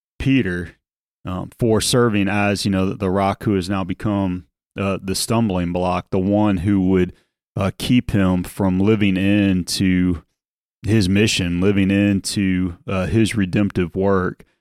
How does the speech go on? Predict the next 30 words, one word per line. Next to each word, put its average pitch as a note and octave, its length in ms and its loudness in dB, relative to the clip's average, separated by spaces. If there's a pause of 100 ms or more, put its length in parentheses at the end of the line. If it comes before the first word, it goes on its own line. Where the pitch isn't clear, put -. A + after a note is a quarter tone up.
(120)
That A2 160 2
ultimately A2 560 2
Peter, G2 520 2
in F#2+ 180 0
rebuking, F#2+ 800 0 (420)
uh, F2+ 340 0 (100)
Jesus F#2 800 0 (160)
and G2 120 -4
telling A2 320 2
Jesus F#2+ 380 0
that - 180 -2
you G2+ 80 -2
cannot G2+ 680 0 (380)
die, F#2 640 -2 (480)
um, F#2 340 -2
ultimately G2+ 720 2
Peter G2 400 0
is E2+ 100 -2
acting F#2+ 460 -4
on F2+ 140 0
behalf, F#2 720 -4 (520)
uh, F#2 100 -4
in G#2 180 -2
essence, G2+ 500 -2
acting G2+ 340 -4
on F#2 160 -2
behalf F2+ 540 -4
of, E2+ 220 -12 (160)
of F#2+ 120 -8
Satan. F2+ 600 -2